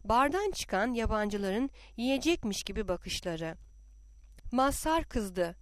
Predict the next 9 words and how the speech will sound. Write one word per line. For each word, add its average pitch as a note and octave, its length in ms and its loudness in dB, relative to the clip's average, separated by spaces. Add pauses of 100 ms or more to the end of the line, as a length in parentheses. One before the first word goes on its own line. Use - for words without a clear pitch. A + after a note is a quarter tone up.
(220)
Belindeki C4+ 580 0
kayışa A3 460 -4
geçirili G#3+ 540 -6
tabancasını A3 800 0
yokladı. F3 680 -4 (540)
"Sataşırlar B3 840 2
diye F#3+ 160 -2
mi F3+ 120 0
korkuyorsun?" F3 800 -4